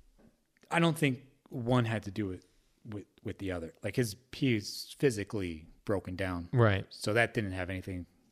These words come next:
Speaker 1: to do
Speaker 2: But
Speaker 1: with
Speaker 2: they, I think people think that he went through a lot of stress after that and didn't play a lot of golf, and
Speaker 1: Mm.
Speaker 2: then the stress of that all caught up with his injuries, perhaps. I
Speaker 1: Okay.
Speaker 2: don't know.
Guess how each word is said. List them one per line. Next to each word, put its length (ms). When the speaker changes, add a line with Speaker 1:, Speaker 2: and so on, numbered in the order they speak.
Speaker 1:
to 80
do 200
Speaker 2:
But 100
Speaker 1:
with 160
Speaker 2:
they, 80
I 60
think 200
people 240
think 280
that 220
he 680
went 260
through 140
a 20
lot 200
of 60
stress 520
after 340
that 240
and 80
didn't 220
play 240
a 80
lot 180
of 100
golf, 360
and 100
Speaker 1:
Mm. 40
Speaker 2:
then 140
the 80
stress 440
of 140
that 280
all 300
caught 260
up 140
with 100
his 180
injuries, 580
perhaps. 580
I 60
Speaker 1:
Okay. 120
Speaker 2:
don't 80
know. 200